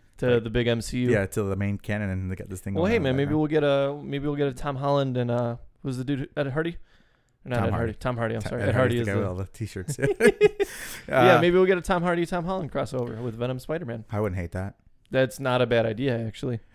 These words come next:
Speaker 2: Uh, dude, did I tell you that I watched Sp-, The Amazing Spider-Man two the other day for, like, the first time? Like,
Speaker 1: Oh, with Andrew Garfield?
Speaker 2: yeah, all the way through.
Speaker 1: No.
Speaker 2: Did I t-,
Speaker 1: How
Speaker 2: did I
Speaker 1: was
Speaker 2: tell
Speaker 1: it?
Speaker 2: you I watched that? I hated it. It was
Speaker 1: Oh.
Speaker 2: horrible.
Speaker 1: Have you seen? Yeah, you have.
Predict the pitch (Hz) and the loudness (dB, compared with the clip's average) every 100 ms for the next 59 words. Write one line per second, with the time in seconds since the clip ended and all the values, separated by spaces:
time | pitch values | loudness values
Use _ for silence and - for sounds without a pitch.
0 | - - 165 190 165 208 - 202 185 151 | -2 4 6 6 4 2 4 4 2 2
1 | 110 104 127 - - 131 143 135 143 143 | 2 2 2 0 -2 -2 0 0 0 0
2 | 139 139 147 143 151 147 147 147 147 151 | 0 0 0 -2 -2 -2 -2 0 -2 -2
3 | 147 143 135 143 - 147 156 - 139 123 | -2 -4 -4 -4 -2 -2 -2 -6 -4 -2
4 | 135 131 131 151 135 139 147 160 - 143 | 0 -2 -2 -4 -4 -2 -2 -2 -4 0
5 | 131 120 113 120 123 120 120 139 - - | 0 2 0 0 -2 -2 -6 -6 -12 -8
6 | 156 127 - - - 127 151 135 113 - | 0 0 0 -4 2 2 4 2 0 0
7 | 139 - 110 127 98 - _ - 170 120 | -4 0 0 0 -2 -10 _ -4 -2 0
8 | 107 92 104 - _ _ _ _ - 123 | -2 -4 -8 -14 _ _ _ _ -4 -2
9 | 123 - 127 123 113 _ _ - 131 120 | -2 -2 -4 -4 -8 _ _ -6 -4 -2
10 | 107 107 | -4 -8